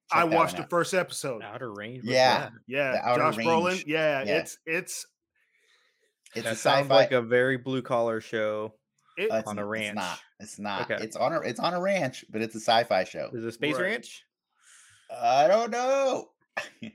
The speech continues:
Speaker 2: Uh,
Speaker 1: It's, it's
Speaker 2: it's
Speaker 1: pretty out there, man.
Speaker 2: it's pretty, it's pretty outer. It's pretty
Speaker 3: Is
Speaker 2: outer
Speaker 3: that
Speaker 2: range.
Speaker 3: the movie, um,
Speaker 2: No, it's a show. It's
Speaker 3: it's
Speaker 2: a
Speaker 3: a sho-,
Speaker 2: show.
Speaker 3: sorry, it's a show, but it's,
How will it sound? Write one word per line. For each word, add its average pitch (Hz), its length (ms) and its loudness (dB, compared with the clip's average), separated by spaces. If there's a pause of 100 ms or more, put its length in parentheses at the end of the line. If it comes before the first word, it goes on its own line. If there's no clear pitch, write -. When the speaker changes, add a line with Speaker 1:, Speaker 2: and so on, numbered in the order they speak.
(920)
Speaker 2:
Uh, 120 280 2
Speaker 1:
It's, - 80 -6
it's - 80 -14
Speaker 2:
it's 185 240 -4
Speaker 1:
pretty 220 360 -6
out 165 220 0
there, 120 180 -8
man. 104 380 -14
Speaker 2:
it's 123 220 -12
pretty, 147 340 -8
it's - 300 -14
pretty 147 280 -8
outer. 113 480 -2 (460)
It's - 140 -18
pretty 139 200 -4
Speaker 3:
Is 175 120 4
Speaker 2:
outer 214 100 0
Speaker 3:
that 254 140 2
Speaker 2:
range. 202 160 -12
Speaker 3:
the 262 320 -2 (1120)
movie, 175 760 -4
um, 117 600 -2 (380)
Speaker 2:
No, 120 100 -12
it's 117 120 -14
a - 40 -12
show. 120 460 -4 (180)
It's 123 160 -14
Speaker 3:
it's 117 80 -8
Speaker 2:
a - 0 -
Speaker 3:
a - 20 -6 (140)
sho-, 135 120 0
Speaker 2:
show. - 40 -14
Speaker 3:
sorry, 120 220 0
it's 117 100 -10
a 131 40 -6
show, 170 420 2
but 139 280 -6
it's, - 540 -8